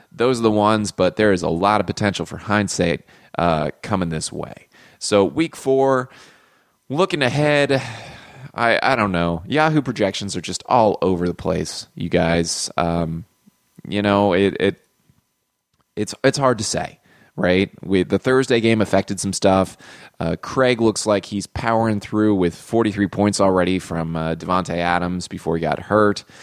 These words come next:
Uh, projected to be a hundred eleven, the highest score of the week. Uh, we'll see what anything happens there. Uh, I'm still projected to have one of the lowest scores of the week. Uh, I'm, I'm playing against Scott. And so, Scott,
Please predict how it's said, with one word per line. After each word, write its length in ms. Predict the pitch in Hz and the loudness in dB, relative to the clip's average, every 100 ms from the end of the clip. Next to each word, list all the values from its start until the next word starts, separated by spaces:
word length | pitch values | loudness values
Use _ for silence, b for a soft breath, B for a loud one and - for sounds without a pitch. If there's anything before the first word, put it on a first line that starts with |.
| B B B | B B B
Uh, 300 | - 80 78 | -4 -2 -2
projected 560 | 76 98 87 107 104 110 | -4 -4 -2 -2 -2 -2
to 80 | 98 | 0
be 140 | 95 | 2
a 60 | 90 | 2
hundred 240 | 104 98 | 0 0
eleven, 340 | 92 87 90 87 | 2 2 0 -2
the 60 | |
highest 340 | 87 85 87 - | -4 -2 -2 -4
score 460 | - 95 92 92 - | -2 2 4 2 0
of 240 | 82 80 | -2 -2
the 80 | 80 | -6
week. 400 | 85 107 98 - B B B - | 0 0 0 -6 B B B -6
Uh, 420 | 78 78 76 60 - | -2 0 0 0 0
we'll 160 | 104 | 0
see 340 | 104 - 98 92 | 2 2 2 4
what 360 | 87 87 - _ _ | 4 2 0 _ _
anything 640 | 90 90 85 85 80 80 - | -2 -2 -2 -4 -4 -6 -8
happens 460 | 85 78 78 78 73 | -6 -6 -4 -6 -2
there. 360 | 82 82 80 B B B - | 2 2 0 B B B -6
Uh, 200 | 78 69 | -2 0
I'm 240 | 117 156 | 0 0
still 200 | - 117 | -2 -2
projected 340 | 104 101 101 - | 0 -2 -2 -2
to 80 | |
have 160 | 95 95 | -2 0
one 100 | 98 | -2
of 60 | 95 | -2
the 80 | |
lowest 480 | 95 98 120 180 151 | 0 0 0 0 -2
scores 380 | - - - - | -4 -6 -8 -8
of 40 | |
the 100 | - | -10
week. 420 | - 60 - - _ _ | -12 -14 -20 -20 _ _
Uh, 280 | - 82 80 - - | -8 -6 -6 -8 -8
I'm, 240 | 85 85 64 | -4 -2 -2
I'm 160 | 87 | -4
playing 280 | - 95 92 | 0 0 2
against 280 | 87 85 - | -2 -4 -6
Scott. 420 | - 90 78 - B B B - | -4 -2 -4 -8 B B B -14
And 340 | - 82 80 | -6 -4 -4
so, 160 | - 82 | -2 -2
Scott, 500 | - 110 101 98 | 0 0 2 0